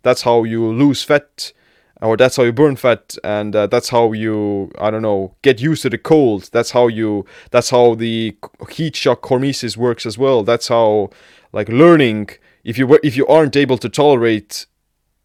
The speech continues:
you know, sitting down and reading a book, then you're not gonna ever, ever gonna actually gain the knowledge, so to say. You're not, never gonna pick up the book in the first place. So you can't escape the pain, so to say. You can't escape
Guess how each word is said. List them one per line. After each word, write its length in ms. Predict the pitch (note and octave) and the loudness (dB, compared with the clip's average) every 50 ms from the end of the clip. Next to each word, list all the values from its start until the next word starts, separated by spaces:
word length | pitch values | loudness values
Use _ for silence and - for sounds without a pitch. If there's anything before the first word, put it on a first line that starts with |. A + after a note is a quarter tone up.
| _ _ - | _ _ -16
you 100 | G#2+ A#2 | -12 -8
know, 140 | A2 G2+ G2+ | -6 -6 -6
sitting 340 | - - D3+ C3+ C3+ B2+ A2 | -4 -2 -2 0 0 0 0
down 320 | C3 C3+ C3+ B2+ A#2 A2 | 2 2 4 2 2 0
and 160 | A2 G#2 G2+ | -2 -4 -4
reading 260 | A2+ C3+ C3 A#2+ A#2 G2+ | -4 -4 -4 -4 -4 -6
a 20 | G#2 | -4
book, 380 | F#2+ D3+ D#3+ D#3+ _ _ - A#2 | 0 0 0 0 _ _ -12 -8
then 180 | A2 G#2+ G#2+ | -6 -6 -4
you're 80 | A2 A2 | -4 -2
not 220 | A#2+ B2+ B2+ - | -2 -2 -2 -2
gonna 240 | - A2+ G#2+ G#2 G2+ | -6 -6 -4 -2 -2
ever, 220 | G#2+ A#2+ A2+ A2+ - | -2 -2 -2 -2 -2
ever 280 | - B2+ A#2+ B2 A2 G#2 | -4 -2 0 0 0 0
gonna 420 | A2 G#2+ G#2+ G#2 G#2 G2+ G2+ G2 | -2 -4 -4 -4 -4 -2 -2 -2
actually 480 | G#2 A2+ - - - G#2 G2+ G#2 G2+ F#2 | -2 -4 -4 -6 -14 -10 -10 -10 -10 -8
gain 320 | - - C3 C3 B2 A2 | -6 -4 -4 -4 -4 -4
the 80 | G#2+ G#2+ | -4 -2
knowledge, 480 | B2+ C#3 C3+ G#2 F#2+ F#2 - - - - | 0 0 0 0 -2 -4 -8 -16 -16 -14
so 140 | - - G#2 | -12 -10 -10
to 140 | F2+ G#2 - | -8 -8 -8
say. 260 | - G2+ F#2+ F#2 F#2 | -6 -6 -6 -6 -6
You're 260 | F2+ E2 G2 G#2 A2 | -8 -8 -6 -6 -4
not, 220 | A#2 A#2+ A2+ - | -6 -6 -8 -6
never 200 | B2 B2+ A#2 A2+ | -6 -4 -4 -2
gonna 140 | A2 A2 A2 - | -2 -4 -4 -4
pick 260 | - C#3+ C3+ - C#3 | -4 -6 -4 -2 -2
up 120 | A#2+ - | -2 -2
the 60 | - G2 | -4 -6
book 320 | G2+ G#2 - _ _ - - | -6 -6 -8 _ _ -18 -12
in 100 | F#2+ A2 | -8 -8
the 60 | G#2+ | -6
first 260 | - C#3+ D3 C3 - | -4 -4 -4 -4 -4
place. 320 | - G#2 F2+ F#2+ - - - - - - - - - | -4 -6 -6 -6 -8 -14 -18 -18 -20 -20 -20 -18 -10
So 320 | - B2 A#2 G#2+ G#2+ G#2+ | -4 -2 0 0 0 -2
you 240 | - - A2 A#2+ A2+ | -2 -6 -8 -8 -4
can't 280 | - D3 D3+ C#3+ - - | 0 0 0 0 0 -4
escape 600 | A2 - - - D3+ D3 C#3+ - _ _ - - - _ _ _ _ _ _ _ _ _ _ - | -8 -6 -2 0 0 0 0 -2 _ _ -18 -18 -18 _ _ _ _ _ _ _ _ _ _ -10
the 100 | A2 - | -10 -8
pain, 480 | _ - - D3+ D3+ C#3+ B2+ A2+ G2+ | _ -2 0 2 2 2 0 -2 -4
so 160 | G2 - A2 | -4 -4 -4
to 80 | G#2 G#2+ | -4 -4
say. 120 | - A2 | -4 -6
You 140 | G#2 A2 A2+ | -6 -6 -4
can't 240 | - C#3 C3+ C3 A2 | -2 -2 -2 -2 -2
escape 480 | G#2+ - - - - C3+ B2 - _ | -6 -10 -8 -6 -4 -6 -6 -6 _